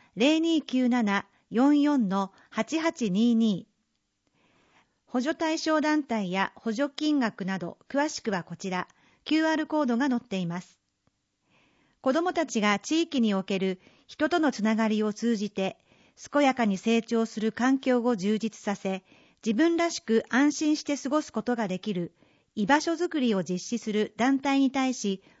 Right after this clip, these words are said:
補助金を交付します。子どもの居場所って？家でも学校でもない自由な居場所です。補助対象事業。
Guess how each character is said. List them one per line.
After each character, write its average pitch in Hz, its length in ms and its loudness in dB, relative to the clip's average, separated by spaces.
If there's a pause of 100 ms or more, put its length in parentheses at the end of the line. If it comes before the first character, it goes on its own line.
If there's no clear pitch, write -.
補 214 140 0
助 294 180 2
金 302 240 4
を 285 100 0
交 240 180 2
付 226 140 -2
し - 120 -6
ま 185 160 -2
す。 - 100 -20 (1300)
子 262 140 2
ど 302 100 4
も 339 120 2
の 339 120 2
居 330 80 0
場 330 120 0
所 339 140 -2
っ 349 60 -14
て？ 226 300 -6 (1120)
家 269 220 4
で 269 100 2
も 202 280 0 (100)
学 196 240 -2
校 311 200 2
で 294 120 2
も 269 120 2
な 220 140 2
い 180 160 -6 (180)
自 220 160 2
由 349 140 2
な 254 220 2
居 202 80 -4
場 196 120 -2
所 202 140 -4
で 190 120 -2
す。 - 200 -16 (1600)
補 240 160 2
助 311 140 2
対 320 200 2
象 311 240 0
事 277 140 -2
業。 196 260 -2